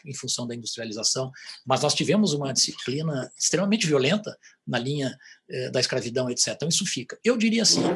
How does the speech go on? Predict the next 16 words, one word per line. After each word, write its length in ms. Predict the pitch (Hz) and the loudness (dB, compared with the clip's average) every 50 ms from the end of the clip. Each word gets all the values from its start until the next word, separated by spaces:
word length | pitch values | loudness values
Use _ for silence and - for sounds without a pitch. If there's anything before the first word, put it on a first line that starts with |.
| 190 - - - - _ _ | -2 -6 -8 -12 -18 _ _
em 100 | - 147 | -4 0
termos 240 | - - 156 165 139 | 2 4 4 4 6
de 80 | 131 180 | 6 4
justiça, 540 | - 185 175 - - - - - - - 156 | 4 4 4 4 4 4 4 6 6 6 6
voltando 320 | 135 135 127 - 139 143 | 6 4 0 -2 -2 -2
pra 120 | - - 139 | -2 -2 -2
onde 160 | 139 135 139 | 0 0 0
eu 60 | 135 | 0
posso 440 | - - 131 135 143 139 - - 143 135 135 - - - 131 - | 0 2 2 4 4 2 2 0 0 0 0 0 -2 -6 -4 -2
pensar, 460 | 143 139 135 - - 123 113 104 - | -2 -2 0 -2 -2 -2 -4 -6 -8
né, 160 | - 113 - | -10 -12 -4
acho 220 | - 143 - - 117 | 0 2 4 4 4
que 840 | - 120 - - - 160 151 - - - - _ _ _ _ - 127 | 6 6 6 6 6 2 0 -2 -8 -16 -20 _ _ _ _ 0 0
reconhecer 460 | 170 180 202 185 165 139 - - 190 | 2 4 4 4 6 6 4 4 2
os 120 | 214 208 | 2 0
problemas, 600 | - 220 208 185 160 147 156 165 175 175 - - | -2 -4 -4 -4 -4 -4 -4 -6 -6 -6 -10 -12